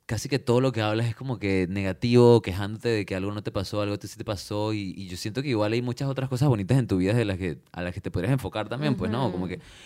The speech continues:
Speaker 1: y, y de repente ni tanto
Speaker 2: Y
Speaker 1: es
Speaker 2: es
Speaker 1: directamente
Speaker 2: exhaustivo, es exhaustivo tener que ser esa persona que está atrás de que
Speaker 1: Total.
Speaker 2: recuerda las cosas buenas de la
Speaker 1: Ajá.
Speaker 2: vida, y es como
Speaker 1: Y
Speaker 2: que, "Man,
Speaker 1: es
Speaker 2: ¿por qué yo tengo que hacer esto, pues?
Speaker 1: Así es, porque
Speaker 2: ¿Cuándo se volvió mi trabajo?".
Speaker 1: No, a veces de repente ni siquiera lo dices directamente, pero como que alguien te está tirando las quejas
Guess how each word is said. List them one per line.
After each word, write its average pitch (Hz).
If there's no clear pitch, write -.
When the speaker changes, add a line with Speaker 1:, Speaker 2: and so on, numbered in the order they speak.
Speaker 1:
y, 120
y 127
de 127
repente 135
ni 185
tanto 143
Speaker 2:
Y 175
Speaker 1:
es 254
Speaker 2:
es 262
Speaker 1:
directamente 156
Speaker 2:
exhaustivo, 226
es 220
exhaustivo 233
tener 214
que 214
ser 214
esa 220
persona 190
que 208
está 190
atrás 190
de 226
que 233
Speaker 1:
Total. 196
Speaker 2:
recuerda 214
las 226
cosas 233
buenas 240
de 240
la 233
Speaker 1:
Ajá. 226
Speaker 2:
vida, 233
y 208
es 190
como 254
Speaker 1:
Y 262
Speaker 2:
que, -
"Man, 233
Speaker 1:
es 214
Speaker 2:
¿por 208
qué 226
yo 226
tengo 240
que 226
hacer 208
esto, 185
pues? -
Speaker 1:
Así 127
es, 160
porque 131
Speaker 2:
¿Cuándo 233
se 247
volvió 220
mi 226
trabajo?". 175
Speaker 1:
No, 131
a 120
veces 127
de 175
repente 123
ni 147
siquiera 120
lo 131
dices 110
directamente, 139
pero 110
como 104
que 107
alguien 117
te 127
está 107
tirando 117
las 120
quejas 139